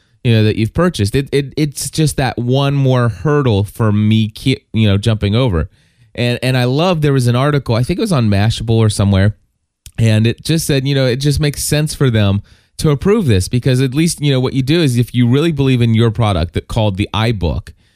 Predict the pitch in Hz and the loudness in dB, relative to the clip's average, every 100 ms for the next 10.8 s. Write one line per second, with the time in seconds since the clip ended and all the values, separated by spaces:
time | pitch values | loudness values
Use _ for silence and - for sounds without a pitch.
0 | _ - 117 127 131 135 147 107 139 131 | _ -2 0 2 2 0 -2 -6 -10 -2
1 | 151 143 143 143 151 151 151 151 143 165 | 0 0 -2 0 0 0 0 -2 -2 -2
2 | 143 131 127 - 135 156 165 117 101 - | 0 0 0 0 0 0 0 2 0 0
3 | 120 123 131 131 120 120 131 117 113 117 | -2 0 0 0 0 -2 0 0 2 2
4 | 120 123 120 110 104 - 110 101 101 - | 4 2 2 0 0 0 2 2 0 -2
5 | 110 123 147 120 117 113 110 101 117 - | -2 0 -2 0 0 0 0 0 -2 -6
6 | - _ _ _ _ - 113 107 98 98 | -12 _ _ _ _ -2 2 2 0 -2
7 | 101 123 131 143 - 127 117 - 113 107 | -2 0 0 -2 -2 -2 -2 -2 -2 -2
8 | 101 101 104 - - - - - 135 139 | 0 0 0 -2 -12 -18 -12 -4 0 0
9 | 135 123 117 107 131 160 127 113 107 110 | 0 0 0 0 0 0 0 0 0 2
10 | 113 107 107 98 107 101 101 | 2 4 2 2 2 2 2